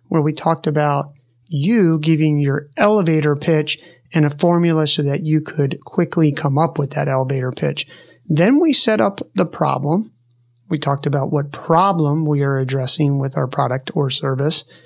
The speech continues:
We talked about a solution and what that would ideally be. And then we showed in the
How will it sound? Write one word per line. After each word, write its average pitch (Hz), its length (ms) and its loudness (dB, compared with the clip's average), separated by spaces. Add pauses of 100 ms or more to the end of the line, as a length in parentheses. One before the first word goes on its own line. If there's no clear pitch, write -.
(180)
We - 60 -20
talked 170 340 0
about 147 320 0 (100)
a 233 220 4
solution 180 800 2 (440)
and 151 140 2
what 156 220 0
that 156 180 2
would 147 200 0 (100)
ideally 143 500 0
be. 185 560 2 (460)
And 151 200 2
then 151 600 2
we 143 500 0
showed 139 560 0
in 135 260 0
the 135 320 -6